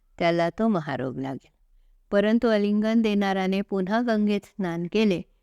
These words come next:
म्हणजे त्याच्या शुद्ध भावनेच्या सामर्थ्याने त्याचाही रोग नाहीसा होईल." असे सांगितल्याबरोबर पुढे आलेलेच नव्हे, तर सर्वजण ढोंगी भाविक लोक मागच्या पावलीच पसार झाले. वा,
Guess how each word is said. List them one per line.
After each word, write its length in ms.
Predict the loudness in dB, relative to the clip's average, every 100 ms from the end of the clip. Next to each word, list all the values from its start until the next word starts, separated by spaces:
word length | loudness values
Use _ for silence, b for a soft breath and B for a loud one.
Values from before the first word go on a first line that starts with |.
| _ -4
म्हणजे 360 | 0 2 2 2
त्याच्या 340 | 0 -2 -2 -4
शुद्ध 400 | -4 -6 -2 -2
भावनेच्या 640 | -2 -4 -2 -4 -4 -6
सामर्थ्याने 760 | -6 -4 -4 -4 -2 2 2 0 -6 _ _ _
त्याचाही 440 | -2 -2 0 0 0
रोग 260 | -4 -2
नाहीसा 440 | 0 0 -2 -6 -8
होईल." 280 | -8 -10 -14 _ -20 _ _ -4
असे 280 | -2 2 2
सांगितल्याबरोबर 840 | 2 2 2 2 0 0 -2 -2
पुढे 400 | -2 -2 -2 -2
आलेलेच 440 | 0 0 0 -2 -2
नव्हे, 320 | -2 0 -2 -4 _ _ _ -2
तर 120 | -2
सर्वजण 680 | 0 2 2 2 0 0 0
ढोंगी 440 | 0 -2 -2 -2
भाविक 460 | -2 -4 -4 -4 0
लोक 320 | 2 2 -2 _ _ _
मागच्या 440 | -2 -2 -2 0 2
पावलीच 440 | 2 2 0 -6 -8
पसार 360 | -8 -4 -6
झाले. 300 | -6 -8 -10 -18 _ -10
वा, 280 | 0 2